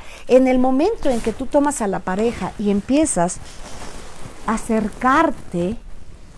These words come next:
tal vez tú no lo percibes, pero tu cuerpo sí. Y va a haber un momento, eso es precioso, cuando empiezas a afinar tus, tus sentidos, ¿cómo empiezas a,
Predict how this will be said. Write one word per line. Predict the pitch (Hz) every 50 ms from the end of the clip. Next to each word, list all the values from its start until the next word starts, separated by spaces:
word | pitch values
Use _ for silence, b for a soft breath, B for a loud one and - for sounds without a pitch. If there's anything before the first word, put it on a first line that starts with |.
| - -
tal | - 262 294
vez | 330 - -
tú | -
no | 262 277 294
lo | 285 262 -
percibes, | 196 175 175 - - 302 302 226 196 - -
pero | - 185 190 190
tu | - 202
cuerpo | - 233 247 254 - 269 247
sí. | - 285
Y | 196
va | 277 302
a | 311
haber | 349 349 359
un | 370
momento, | 370 320 247 254 285 294 - - 226 247 -
eso | 294 285 -
es | 339 -
precioso, | - 277 226 185 - - 269 277 262 - 240
cuando | - 226 220 220
empiezas | 220 202 262 277 - 330 -
a | 254
afinar | - - 226 208 208 208 220 254 311 320 -
tus, | - 254 214 170 - - - - - - - - - - - - - - - - B B B B B B B B B B
tus | - 240 220
sentidos, | - 247 233 220 214 - - 277 - 208 220 220 220 -
¿cómo | - 285 285 392
empiezas | 359 311 - 214 233 226 226 247 247 240 -
a, | 190 - -